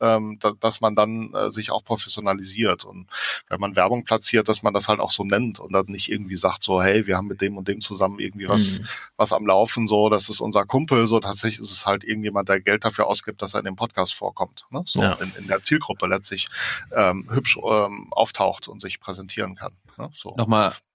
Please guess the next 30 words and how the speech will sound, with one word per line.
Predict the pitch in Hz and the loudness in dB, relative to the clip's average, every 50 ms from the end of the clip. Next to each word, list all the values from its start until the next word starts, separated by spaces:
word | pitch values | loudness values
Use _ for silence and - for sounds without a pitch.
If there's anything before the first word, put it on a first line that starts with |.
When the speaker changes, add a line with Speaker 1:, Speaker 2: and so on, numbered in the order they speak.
| _ _ - | _ _ 0
Speaker 3:
noch, | 113 113 123 - - | 2 2 2 0 0
noch | 110 117 120 | 0 2 2
mal | 131 123 | 2 2
zurück | - 123 135 123 | 2 0 0 0
zur | - 120 - | 0 0 2
Goldgeber-, | 120 117 113 113 - 113 95 104 104 - 101 98 98 98 | 2 2 2 0 0 0 0 0 0 -2 -2 -2 0 0
äh, | 95 | -2
Goldgräberstimmung. | - - 110 113 131 127 120 110 104 98 98 95 - - 95 90 92 92 | -2 -4 -4 -4 -2 -2 0 0 2 2 0 0 0 0 2 2 2 2
Speaker 1:
Mhm. | 95 - | 0 0
Speaker 3:
Ist | 127 123 - - | -4 -4 -2 0
diese | 147 147 139 135 | 2 2 4 4
Goldgräberstimmung | 117 113 123 135 143 147 - 120 127 131 123 127 120 - - 135 127 131 120 | 4 4 4 4 2 0 0 2 2 4 4 2 2 0 0 2 2 4 4
der | 113 113 | 4 2
Grund | 95 104 117 135 - | 2 2 2 2 2
dafür, | 139 120 - 139 127 | 2 0 2 2 0
dass | 113 120 - | 0 0 0
in | 123 113 | 0 2
meiner, | 110 110 110 110 107 107 107 107 107 98 - - - | 2 4 4 6 6 6 6 4 4 2 -2 -8 -10
in | - 107 | -6 -4
meinem | 104 101 104 101 98 | -4 -2 -4 -4 -2
Podcast-Feed | - - 160 - - - 117 107 101 - - - - 131 139 160 - - _ - - - - - _ - | -2 -2 -2 -2 -4 -6 -4 -4 -4 -4 -6 -4 -2 -2 -2 -4 -6 -10 _ -20 -20 -20 -20 -20 _ -4
oder | - 107 104 98 98 98 90 - - _ _ | 0 2 4 4 4 2 0 -4 -12 _ _
in | 113 110 | 2 2
den | 110 107 | 4 4
angebotenen | 73 101 131 135 135 120 131 139 - 120 107 | 4 4 4 4 4 4 4 4 4 2 2
Podcasts, | 107 - 160 160 - - 113 104 110 - | 2 2 0 0 0 2 2 4 4 2
zum | - 113 | 0 0
Beispiel | 101 107 110 - 113 104 | 0 0 2 2 0 0
Speaker 1:
Mhm. | 120 | 2
Speaker 3:
von | 117 107 107 101 104 101 101 | 2 2 2 0 -2 -4 -6